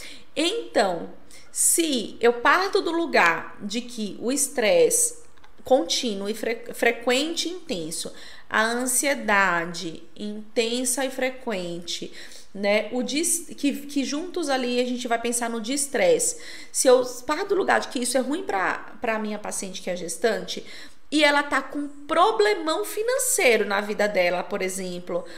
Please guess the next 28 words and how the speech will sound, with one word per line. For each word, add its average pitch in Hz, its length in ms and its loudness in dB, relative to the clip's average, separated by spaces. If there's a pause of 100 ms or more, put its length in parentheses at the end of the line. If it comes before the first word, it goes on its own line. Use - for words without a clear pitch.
(200)
né? 214 440 6
Ela 240 220 4
tá 277 140 2
com 294 200 -6
problemão, 311 1120 2
ela, 269 240 2
meu 262 300 -2
Deus, 254 520 6
tem 277 160 -4
que 269 80 -4
devolver 247 480 4
a 311 80 2
casa 262 360 2
dela, 214 440 4
sei - 200 -2
lá, 226 520 4 (200)
ou 233 160 10
ela, 254 480 4 (300)
a 247 80 6
empresa 247 300 4
do 240 80 -4
marido 240 220 2
dela 220 220 2
faliu, 214 520 -2
da 190 80 -4
esposa 214 360 -4
dela 208 200 -4
faliu, 208 460 -2